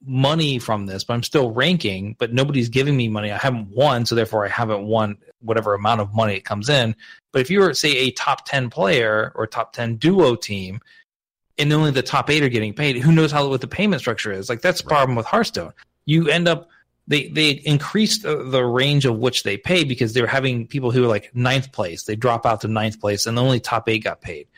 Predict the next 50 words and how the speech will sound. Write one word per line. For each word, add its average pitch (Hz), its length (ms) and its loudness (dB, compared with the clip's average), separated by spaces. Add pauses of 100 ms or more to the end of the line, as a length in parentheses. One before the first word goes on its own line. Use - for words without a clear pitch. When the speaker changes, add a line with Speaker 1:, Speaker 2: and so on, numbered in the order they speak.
(220)
Speaker 1:
And 156 100 4
even 160 220 4
top 139 300 -2
eight 135 200 2
was 120 160 2
only 113 180 0
getting, 107 240 -2
like, 98 200 -10
at 113 140 -4
the 117 200 -2
end 131 240 0
of 113 100 0
top 113 240 -4
eight, 117 80 0
you 113 80 -4
were 113 60 -4
getting, 117 180 0
like, - 180 -4
three 131 200 -2
hundred 113 220 0
dollars. 92 500 -6
Speaker 2:
It's 110 80 -8
not 135 120 0
even 110 120 -2
worth 214 100 0
Speaker 1:
That 226 80 2
Speaker 2:
the 226 60 -6
Speaker 1:
doesn't 254 260 2
Speaker 2:
trip - 20 -20
for - 40 -10
Speaker 1:
pay 151 80 2
Speaker 2:
a 135 40 2
lot - 60 -4
Speaker 1:
for 135 80 2
a 110 40 2
Speaker 2:
of 104 60 -2
people. 90 200 -2
Speaker 1:
flight. 98 180 -4
That, - 120 -12 (360)
right, 202 240 4
right. 135 360 2
Speaker 2:
Yeah. - 240 -18
Speaker 1:
Now 196 260 0
it's, - 300 -8
you're 143 240 -6
guaranteed 135 640 0
so 120 120 2
much 104 280 -4
money, 92 340 -6
at 123 140 -2